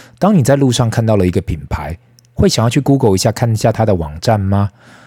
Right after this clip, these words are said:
或是你想要上 Instagram 或是 Facebook 看看它到底这个品牌是什么？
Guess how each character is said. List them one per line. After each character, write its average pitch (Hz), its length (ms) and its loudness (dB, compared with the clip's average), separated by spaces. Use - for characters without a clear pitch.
或 165 120 0
是 160 140 -2
你 135 160 2
想 104 180 0
要 110 80 2
上 110 340 0
Instagram 113 580 0
或 120 120 0
是 107 120 -2
Facebook 123 420 -2
看 - 180 -4
看 104 160 -2
它 131 200 -2
到 120 260 0
底 82 100 -6
这 95 140 -4
个 95 80 0
品 78 220 -6
牌 78 200 -6
是 85 200 -6
什 82 180 -10
么？ 85 240 -10